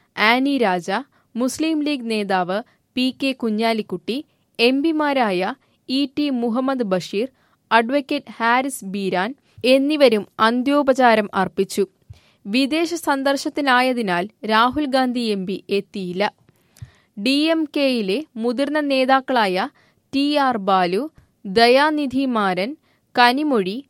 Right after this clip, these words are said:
തമിഴ്നാട് യുവജനക്ഷേമ കായിക വികസന മന്ത്രി ഉദയനിധി സ്റ്റാലിൻ, ആർ ജെ ഡി നേതാവ് മനോജ് കുമാർ ധാ, മുതിർന്ന അഭിഭാഷകനായ കപിൽ സിബിൽ, പ്രശാന്ത് ഭൂഷൺ തുടങ്ങിയവരും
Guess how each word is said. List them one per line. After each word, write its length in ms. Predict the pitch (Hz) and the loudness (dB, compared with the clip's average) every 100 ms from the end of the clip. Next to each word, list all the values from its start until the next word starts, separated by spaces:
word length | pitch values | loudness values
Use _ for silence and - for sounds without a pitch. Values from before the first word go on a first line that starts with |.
| _ _ - | _ _ 2
തമിഴ്നാട് 540 | 247 262 302 302 302 294 | 4 4 0 0 0 0
യുവജനക്ഷേമ 1160 | 226 247 240 269 285 285 269 277 247 233 226 - _ | -2 0 0 2 0 -2 -4 -2 0 0 -4 -8 _
കായിക 400 | 233 226 247 254 | 2 4 2 2
വികസന 540 | 254 214 214 226 254 240 | -2 0 -2 -2 -2 -2
മന്ത്രി 400 | 220 196 180 190 - _ _ | -2 -4 -4 -6 -8 _ _
ഉദയനിധി 640 | - 226 262 294 294 254 254 | -6 -2 -2 -2 -2 -4 -4
സ്റ്റാലിൻ, 540 | - 220 185 180 240 - _ _ _ - | -4 -2 0 -2 -6 -12 _ _ _ 0
ആർ 280 | 226 269 269 | 2 4 2
ജെ 260 | 247 285 | -2 -4
ഡി 140 | 285 285 | -2 -2
നേതാവ് 560 | 254 240 233 208 185 - | -2 0 0 0 0 -4
മനോജ് 560 | 202 208 226 240 277 - | -8 -2 0 0 -2 -4
കുമാർ 360 | 269 240 226 214 | -6 -2 -2 -4
ധാ, 260 | - 180 202 - _ _ _ _ - | -6 -2 -2 -6 _ _ _ _ -4
മുതിർന്ന 480 | 254 247 302 294 285 | -2 0 0 0 0
അഭിഭാഷകനായ 920 | 240 214 254 262 - 269 240 196 180 180 214 | 0 0 2 2 0 -2 -2 0 -2 -4 -2
കപിൽ 280 | 202 233 240 | -2 -2 -8
സിബിൽ, 400 | - 185 180 277 - _ _ _ | -6 -4 -4 -6 -12 _ _ _
പ്രശാന്ത് 460 | 247 247 - 285 269 | 0 0 0 0 -2
ഭൂഷൺ 400 | 226 208 - 190 - | -2 -2 -4 -8 -6
തുടങ്ങിയവരും 640 | 240 226 247 262 208 180 185 | -4 -2 -2 -2 -2 -2 -4